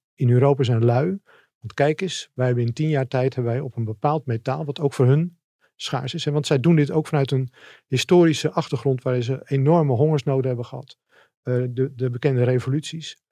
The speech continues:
waarbij ze, eh, geen materialen hadden, niks. Daarna hebben zij enorme voorraden opgebouwd in, in rust en stilte. En dat heel langzaam gedaan. Ze zeggen, wij hebben in tien jaar tijd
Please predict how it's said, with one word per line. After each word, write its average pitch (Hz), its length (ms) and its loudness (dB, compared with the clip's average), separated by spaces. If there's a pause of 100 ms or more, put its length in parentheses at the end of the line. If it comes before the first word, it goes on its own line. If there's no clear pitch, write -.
(380)
waarbij 123 340 0
ze, 127 140 -6
eh, 151 260 -6
geen 165 240 0
materialen 131 500 -2
hadden, 120 240 -2
niks. 139 400 -4 (960)
Daarna 135 420 2
hebben 143 180 2
zij 127 140 2
enorme 135 380 2
voorraden 127 400 0
opgebouwd 131 420 -4
in, 117 300 -4
in 120 300 -4
rust 135 380 2
en 135 160 -2
stilte. 147 440 2 (140)
En 170 60 -8
dat 123 120 -2
heel 135 120 4
langzaam 127 320 0
gedaan. 135 320 -8
Ze 113 60 -10
zeggen, 120 200 -6
wij 127 80 0
hebben 131 180 4
in 117 80 -2
tien 175 200 2
jaar 135 200 2
tijd 143 380 -2